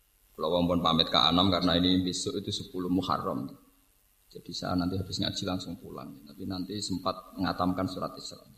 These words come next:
Ini tanpa sengaja di dalam Pangeran Ngersakno hari ini tanggal Tasu'a sembilan dan pas khatam surat napa? Isra. Jadi kula yakin niki ya alamat Dipun ridani Allah Subhanahu wa taala, insyaallah. Kau cerita Isra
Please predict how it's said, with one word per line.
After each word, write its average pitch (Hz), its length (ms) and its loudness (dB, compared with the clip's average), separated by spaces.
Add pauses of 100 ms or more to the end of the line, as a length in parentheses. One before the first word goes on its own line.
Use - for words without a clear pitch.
Ini 87 560 -6
tanpa 101 320 8
sengaja 107 400 8
di 113 160 6
dalam 98 320 6
Pangeran 98 320 4
Ngersakno 101 420 0
hari 90 380 4
ini 98 160 4
tanggal 90 480 2
Tasu'a - 480 2
sembilan 101 420 2 (640)
dan 95 240 4
pas 117 100 6
khatam 98 380 4
surat 95 260 4
napa? 95 220 -2 (1080)
Isra. - 320 -8 (380)
Jadi - 160 -18
kula 85 260 2
yakin 80 320 0
niki 90 220 0
ya 82 160 -2
alamat 90 440 -4 (100)
Dipun 95 320 0
ridani 95 320 2
Allah 92 240 2
Subhanahu 87 400 2
wa 107 480 2
taala, - 360 -6
insyaallah. - 560 -8
Kau 101 120 4
cerita 101 400 6
Isra 98 320 4